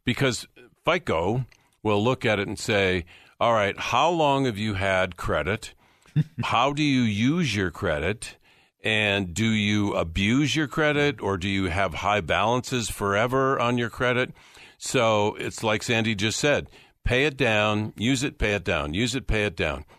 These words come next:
Speaker 1: Keep a low balance if you can. That's the best thing for your fico score, and it's the best thing for your bank account. So, yeah, lots of cash out refis today, Sandy.
Speaker 2: I suppose some people out there still have mortgage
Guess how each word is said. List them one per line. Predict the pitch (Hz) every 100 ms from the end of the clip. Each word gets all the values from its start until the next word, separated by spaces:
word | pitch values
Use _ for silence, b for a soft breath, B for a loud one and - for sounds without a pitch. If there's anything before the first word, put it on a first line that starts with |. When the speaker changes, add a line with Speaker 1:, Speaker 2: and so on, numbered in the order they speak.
| b -
Speaker 1:
Keep | 160 -
a | 127
low | 107 107 113 117
balance | 110 110 117 117 117
if | 98
you | 104
can. | 92 - 123 104 90 90 - B B
That's | 104 117 - -
the | 101
best | 98 95
thing | 104 95
for | 92 90
your | 87
fico | 120 147 165
score, | - 147 143 131
and | 107
it's | 98 -
the | 90
best | 98 -
thing | 98 85
for | 92
your | 85
bank | 87 87 78
account. | 73 69 57 - b b b b
So, | - 113 98 92 104
yeah, | 107 76 -
lots | 110 135 -
of |
cash | - 113 101 110
out | 101
refis | 95 92 95 78 -
today, | 95 87 78
Sandy. | 95 82 80 82 b b -
Speaker 2:
I | 202
suppose | - 214 196
some | - 160
people | - 131 117
out | 113 101
there | 113 107 98 95 -
still | - - 139 117
have | 113 107 98
mortgage | 98 98 92 78 73 -